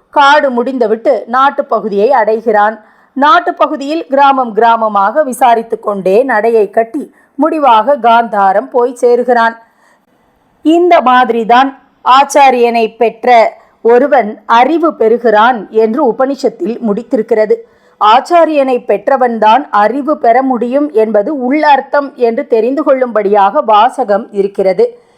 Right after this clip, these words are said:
இப்படி உபனிஷத் கதை பாரபிள், அதாவது படிப்பினை உள்ள கதை. கதையில் இந்த மாதிரி என்று சொன்னது எதை?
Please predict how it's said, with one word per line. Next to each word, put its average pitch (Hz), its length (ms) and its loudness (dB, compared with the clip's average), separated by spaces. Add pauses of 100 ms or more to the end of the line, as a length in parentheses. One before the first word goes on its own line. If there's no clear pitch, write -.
(140)
இப்படி 320 480 0
உபனிஷத் 294 600 0
கதை 247 460 0 (320)
பாரபிள், 277 480 2 (120)
அதாவது 233 560 2
படிப்பினை 277 640 0
உள்ள 202 340 0
கதை. 226 480 0 (500)
கதையில் 339 540 2
இந்த 277 280 0
மாதிரி 247 520 0
என்று 247 280 0
சொன்னது 233 420 0
எதை? 240 560 0